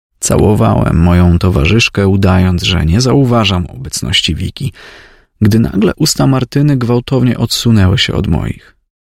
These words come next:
Dopiero po chwili zorientowałem się, że Wiktoria odsunęła dziewczynę ode mnie i wrzeszczy coś, czego nie rozumiem,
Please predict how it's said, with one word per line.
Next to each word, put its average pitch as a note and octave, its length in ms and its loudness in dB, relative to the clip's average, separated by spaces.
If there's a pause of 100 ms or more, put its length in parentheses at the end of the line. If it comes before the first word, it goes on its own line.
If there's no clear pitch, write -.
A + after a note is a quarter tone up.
(380)
Dopiero - 440 -2
po F2+ 140 0
chwili G#2 380 0
zorientowałem G2+ 760 2
się, G#2 200 -2
że G2 160 0
Wiktoria G#2+ 640 -2 (100)
odsunęła - 640 0
dziewczynę A2 480 0
ode A2 280 0
mnie B2+ 240 2 (520)
i B2 280 2
wrzeszczy C3 580 -2
coś, - 400 -2
czego G2+ 340 0
nie G#2+ 220 2
rozumiem, A2 580 -2